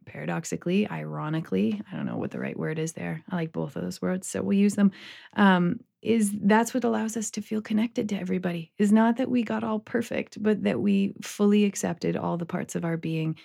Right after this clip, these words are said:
and thus can see it in other people. And still draw really good boundaries with them and say, "No, I'm not okay with that behavior," right? "I understand it 'cause you're human and you have these tendencies just like I do, but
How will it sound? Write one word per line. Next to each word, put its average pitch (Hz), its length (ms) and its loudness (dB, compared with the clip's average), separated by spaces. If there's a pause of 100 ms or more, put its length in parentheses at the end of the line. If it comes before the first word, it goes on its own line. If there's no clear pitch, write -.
(220)
and 175 160 2
thus 165 180 0
can 165 180 -2
see 165 200 -2
it 160 80 0
in 160 100 0
other 156 160 -4
people. 165 340 -6 (360)
And 247 420 6 (440)
still 233 760 2
draw 247 160 4
really 247 260 4
good 214 140 6
boundaries 240 380 6
with 175 140 0
them 170 140 0
and 170 120 0
say, 190 300 2 (100)
"No, 247 640 6
I'm 202 160 8
not 208 160 6
okay 208 280 0
with 214 160 2
that - 160 -4
behavior," 185 540 0
right? 180 240 -2
"I 190 100 2
understand 220 460 6
it 220 160 2
'cause 190 160 0
you're 190 120 4
human 202 540 6
and 185 120 2
you 170 60 0
have 196 140 0
these 202 300 -2 (300)
tendencies 196 520 4
just 185 200 -4
like 196 120 0
I 208 160 2
do, 165 240 4 (340)
but 175 220 2